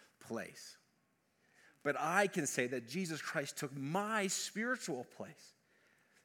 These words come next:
For it was I who deserved to die. I, it was I who deserved the wrath of God that should be poured out on me. I deserved the eternal punishment, being in the lake of fire. He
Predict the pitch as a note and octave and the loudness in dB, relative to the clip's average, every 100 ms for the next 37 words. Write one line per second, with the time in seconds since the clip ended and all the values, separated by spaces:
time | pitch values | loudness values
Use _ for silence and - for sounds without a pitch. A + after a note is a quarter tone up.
0 | _ - G3+ G#3+ F#3 F#3+ E3+ F#3+ A#3 C4+ | _ 6 10 10 10 8 6 4 8 8
1 | A3+ G3 D#3 D#3+ G3 F3 - C3 G3+ A3 | 8 6 2 4 6 6 2 2 2 4
2 | D3 B2 F3+ A3+ G#4 B3 A#3 F#3 - G#3 | 2 2 4 4 4 6 8 6 6 8
3 | C#4 B3 A3 E3+ E3 D3+ G#3+ G3 D#3+ - | 10 10 6 4 2 8 8 8 4 -8
4 | - - - E3 F3 G3+ A#3+ C4 B3+ - | -18 -2 4 6 8 8 8 8 6 -2
5 | - D#3+ C3+ G3 G#3+ G#3+ D#3 B2 - - | -2 -2 0 -2 2 6 6 6 0 -20
6 | - - F#3 G3+ E3 - F#3+ A#3+ C4 A#3 | -8 2 4 4 2 -2 8 10 10 8
7 | F#3 D3 D3+ G3+ A#3+ E3 A3 B3+ C4+ F#3+ | 6 4 2 2 2 6 6 6 2 8
8 | A#3+ B3 E3+ F3 - A#3 B3+ G#3 - A3+ | 12 12 12 4 6 2 4 4 4 2
9 | B3+ A#3 - F3+ - - - - D#3+ B3+ | 4 2 0 0 0 -4 -16 0 6 8
10 | A3+ G3 B3 B3+ F#3 - A3 A#3 G3+ C#3+ | 10 12 12 12 6 8 8 10 8 6
11 | - - - - - - C4 C4+ B3+ | -2 -16 -20 -20 -6 6 8 10 6